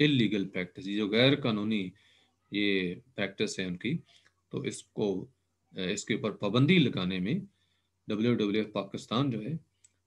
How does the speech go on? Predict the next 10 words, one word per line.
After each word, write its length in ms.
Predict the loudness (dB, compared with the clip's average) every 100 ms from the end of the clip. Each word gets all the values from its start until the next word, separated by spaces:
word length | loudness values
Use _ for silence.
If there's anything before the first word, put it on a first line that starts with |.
| -14
उसकी 220 | -2 0
एफर्ट 300 | 0 0 -2
सक्सेसफुल 640 | -4 -2 0 0 2 0
रही 220 | 0 -2
है। 220 | -4 -8 -16 _ _ _ _ _ _ _ _ _ _ _ _ _ _ _ _ _
आगे 180 | 4 4
बताया 280 | 4 6 6
गया 160 | 6
कि 120 | 4 6
herders 600 | 8 6 8 8 8